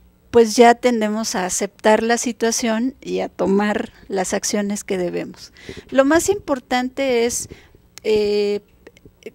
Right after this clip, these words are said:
como revertir esa idea de que me voy a morir. Eh, el cáncer en algunas ocasiones incluso puede ser una oportunidad para replantear nuestra vida y nuestro futuro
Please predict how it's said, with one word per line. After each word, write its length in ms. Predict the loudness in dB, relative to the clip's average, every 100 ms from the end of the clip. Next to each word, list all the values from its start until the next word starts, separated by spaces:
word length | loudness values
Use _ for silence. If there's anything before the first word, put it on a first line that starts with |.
| -4
como 220 | -2 0
revertir 600 | 2 4 4 2 0 0
esa 220 | 0 -2 -4
idea 340 | -2 -2 -2
de 140 | -4
que 100 | -8
me 120 | -12 -8
voy 220 | -6 -6
a 60 |
morir. 500 | -6 -6 -4 -4 -4 -8 _ -8
Eh, 380 | -4 -2 -2 0
el 200 | -2 0
cáncer 440 | -2 -2 -2 -2
en 160 | -2 -4
algunas 440 | -6 -4 -4 -4
ocasiones 480 | -6 -8 -8 -10 -8
incluso 720 | -8 -8 -6 -6 -4 -4 -6 -10 -20 -20 _ _
puede 220 | 0 0
ser 240 | -2 0
una 180 | 2 0
oportunidad 680 | -2 -6 -8 -6 -2 -2 0
para 240 | -2 -2
replantear 640 | -2 -6 -6 -8 -2 -2 -2
nuestra 360 | -8 -8 -8
vida 260 | -8 -6 -6
y 40 |
nuestro 400 | -6 -8 -8 -8
futuro 600 | -6 -8 -6 -4 -2 -2